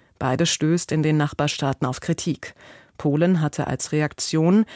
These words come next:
kürzlich seinerseits Kontrollen des Grenzverkehrs angeordnet.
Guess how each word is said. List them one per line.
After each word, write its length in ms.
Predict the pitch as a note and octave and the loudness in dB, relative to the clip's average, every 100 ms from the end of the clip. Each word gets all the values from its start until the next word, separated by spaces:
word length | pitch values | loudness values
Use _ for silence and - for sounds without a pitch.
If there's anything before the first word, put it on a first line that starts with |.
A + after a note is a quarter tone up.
| - - | -18 -18
kürzlich 520 | - F3 E3 D#3+ D3 | -4 -2 0 -2 -2
seinerseits 920 | C#3 D3+ G3+ F3 C#3 C#3 E3+ - - - | 0 2 4 2 2 0 0 0 -2 -4
Kontrollen 600 | - E3+ - E3+ F#3 F#3 | -2 -2 0 0 2 0
des 200 | F3+ - | 0 -2
Grenzverkehrs 920 | D#3+ D#3+ D#3+ - B2+ - B2+ B2 - | 0 2 2 0 -4 -4 -4 -4 -4
angeordnet. 800 | - C3 C3+ C3+ B2+ C#3 - - | -2 -2 -2 -4 -4 -6 -6 -12